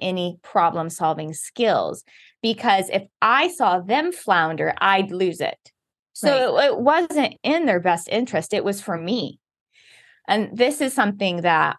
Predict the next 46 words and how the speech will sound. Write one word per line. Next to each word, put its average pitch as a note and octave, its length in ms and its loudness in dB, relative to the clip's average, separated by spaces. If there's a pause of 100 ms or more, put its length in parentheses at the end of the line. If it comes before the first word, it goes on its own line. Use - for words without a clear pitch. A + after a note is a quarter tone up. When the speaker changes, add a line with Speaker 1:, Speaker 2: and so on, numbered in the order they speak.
(120)
Speaker 1:
um, D3+ 360 -2
I'm G#3+ 120 2
really F3 160 2
passionate G3 680 -4
about - 240 -4
talking F4+ 560 -4
about F3+ 340 2
now, D#3 320 0
because F3 340 -6
I F3+ 120 -4
think G3+ 180 -8
as F#3+ 140 -8
homeschool F3 500 -10
moms, E3+ 380 -2
we F#3+ 100 -6
can F#3+ 180 -10
do F3 280 -8
that. D#3+ 400 0
I G3+ 40 -2
mean, G#3 200 -2
we're G#3+ 160 2
already, G#3 500 2
like, E3 160 2
real F3 320 0
strong F3 340 0
mama E3 280 0
bears, C#3+ 400 -2
right? E3+ 400 2 (100)
Speaker 2:
Mm-hmm. F#3+ 560 -2
Speaker 1:
And A3 220 2
then G#3 320 2
if G3+ 280 -4
we're G3+ 280 0
dealing G#3+ 400 -4
with G3+ 120 -4
anxiety F#3+ 600 0
and F3 80 -2
we're E3+ 80 -4
not F3 200 -4
in F3+ 120 -6
touch - 320 -4
with F#3+ 140 -4
our F3 200 2
why F3 480 4
of, E3 320 0
like, E3 320 -2